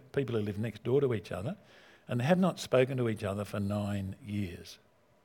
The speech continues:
They just avoided each other. I don't know what happened,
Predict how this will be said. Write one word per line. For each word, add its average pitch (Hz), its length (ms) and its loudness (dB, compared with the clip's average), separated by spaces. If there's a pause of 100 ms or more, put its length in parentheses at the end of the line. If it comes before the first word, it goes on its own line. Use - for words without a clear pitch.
(1080)
They 139 60 -10
just 180 240 2
avoided 120 480 0
each 95 240 -4
other. - 180 -10 (800)
I 120 60 0
don't 123 120 2
know 131 100 0
what 123 140 2
happened, 196 400 -2